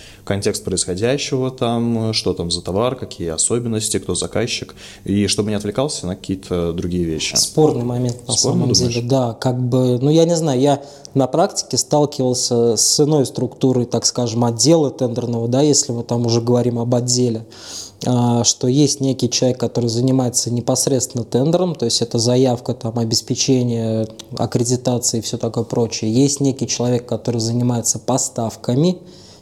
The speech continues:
Speaker 2: то есть самим товаром. И в идеале, чтобы был кто-то, кто занимался логистикой.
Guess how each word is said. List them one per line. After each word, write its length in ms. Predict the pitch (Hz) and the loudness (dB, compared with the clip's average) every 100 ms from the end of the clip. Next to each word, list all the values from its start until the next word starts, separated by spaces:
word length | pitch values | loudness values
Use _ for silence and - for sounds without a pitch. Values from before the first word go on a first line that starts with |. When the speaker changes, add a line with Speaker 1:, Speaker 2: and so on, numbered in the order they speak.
| - | -4
Speaker 2:
то 100 | - | 2
есть 180 | 127 - | 2 4
самим 340 | 139 135 139 | 2 2 2
товаром. 640 | 117 120 131 123 110 107 107 - - - - - - - 135 | 0 0 2 2 0 -4 -10 -18 -20 -20 -20 -20 -20 -2 2
И 80 | |
в 120 | 127 131 | 4 4
идеале, 520 | 120 131 160 202 147 | 4 4 4 4 2
чтобы 340 | - 120 117 | 0 -2 -2
был 200 | 113 147 | 2 2
кто-то, 420 | 143 - 147 180 - | 2 0 0 0 -4
кто 200 | - 113 | -4 -2
занимался 560 | 110 113 127 139 - | 0 0 2 0 -2
логистикой. 640 | 113 120 110 - - - | -2 0 -2 -4 -8 -10